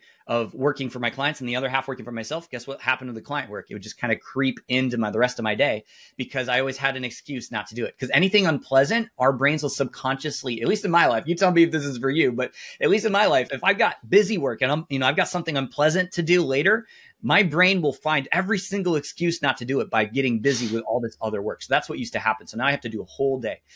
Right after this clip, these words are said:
Now, not everybody has to do four whole days. A, that comes out to four, you know, four weeks in a month.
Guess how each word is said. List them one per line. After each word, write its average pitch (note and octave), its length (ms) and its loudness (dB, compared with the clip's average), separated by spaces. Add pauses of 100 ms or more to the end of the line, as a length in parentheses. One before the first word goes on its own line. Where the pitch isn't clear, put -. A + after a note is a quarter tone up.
(160)
Now, D#3+ 100 -2
not G#3 160 4
everybody F3 320 2
has D3 160 -4
to C#3 80 -16
do C3+ 100 -2
four D3+ 360 0
whole C#3+ 260 0
days. A#2+ 220 -2
A, A2 80 -4 (180)
that D3 200 0
comes D3 140 -6
out C3+ 120 -4
to A2+ 80 -10
four, A2+ 480 -2
you A2+ 80 0
know, G2 80 -2
four C3 240 4
weeks B2+ 160 0
in A#2 80 -6
a - 20 -2
month. A2 160 -2